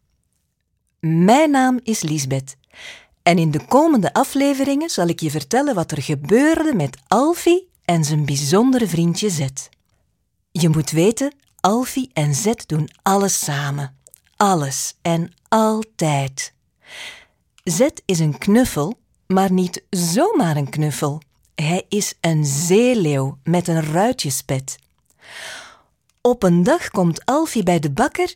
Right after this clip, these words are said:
en is hij zijn vriendje kwijt. Waar kan Zet toch zijn? Op zoek naar Zet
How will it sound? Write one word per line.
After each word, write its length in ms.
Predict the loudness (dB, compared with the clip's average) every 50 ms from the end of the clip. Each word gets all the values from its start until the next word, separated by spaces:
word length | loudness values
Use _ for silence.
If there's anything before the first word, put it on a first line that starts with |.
| _ _
en 180 | _ 2 2 4
is 180 | 2 2 0
hij 160 | 0 0 0 2
zijn 220 | 2 2 2 2
vriendje 480 | 0 0 0 2 2 0 0 -2 -4 -4
kwijt. 600 | 0 0 2 2 2 2 0 -4 -8 -12 -12 _ _ _ _ _ _ -20 -20 -20 -20 -20 _ _ _ _ _ _
Waar 320 | 0 2 4 4 4 2
kan 240 | 0 -2 0 0 0
Zet 220 | 0 0 -2 -2 -2
toch 200 | -4 -4 -4 -6
zijn? 580 | -2 0 2 2 2 2 0 0 -2 -6 -8 _ _ _ _ _ _ _ _ _ _ _ _ _ _ _ _ _ _ _ _ -20 -20 _ _ _ _ _ _ _ _ _ _ _ _ _
Op 200 | -4 -4 -4 -4
zoek 360 | -6 -6 -2 -2 -4 -2 0
naar 200 | 0 2 2 2
Zet 380 | 0 0 -2 -2 -2 -6 -18